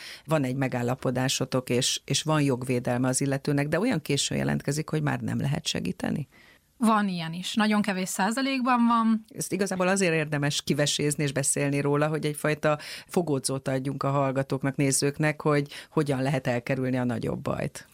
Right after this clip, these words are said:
Speaker 2: Igen, én mindig azt mondom, hogy szerintem, ö, úgy kell erre gondolni, tényleg mint egy, ö, mint egy megelőzés és egy biztonság, és nem is gondolunk bele, hogy akár csak az, hogy a boltban veszünk egy pulóvert, az is ugye egy szerződés.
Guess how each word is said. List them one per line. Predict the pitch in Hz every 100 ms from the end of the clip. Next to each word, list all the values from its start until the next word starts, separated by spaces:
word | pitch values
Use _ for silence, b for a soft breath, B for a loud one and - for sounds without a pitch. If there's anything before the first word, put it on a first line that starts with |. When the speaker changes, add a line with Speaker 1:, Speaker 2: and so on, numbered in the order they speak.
| B B B -
Speaker 2:
Igen, | 233 226
én | 208
mindig | 226 285 214
azt | 180 -
mondom, | - 202 214 226
hogy | 214 214
szerintem, | - 226 220 208 214 202 214
ö, | 214 208 208
úgy | 247 254
kell | - 202
erre | 180
gondolni, | 185 190 202 196 202
tényleg | 202 233 185 190
mint | 185 180 180
egy, | 180 180 180
ö, | 185 170
mint | - 190 196
egy | 190
megelőzés | 196 185 175 156 160 - 175 -
és | -
egy | 180
biztonság, | 180 190 - 190 170 170 190 170 196
és | - 185 -
nem | 262
is | 240
gondolunk | 202 214 208 170 185
bele, | 185 185
hogy | 208 220 208 196 -
akár | - 226 214 202
csak | - 208
az, | 214
hogy | - 190
a |
boltban | 190 214 202 185 165
veszünk | 190 - 190 190 -
egy | 175 175 -
pulóvert, | 220 190 180 196 214 -
az | 208
is | 190 170
ugye | 196 180
egy | 180
szerződés. | - 202 170 170 117 73 - -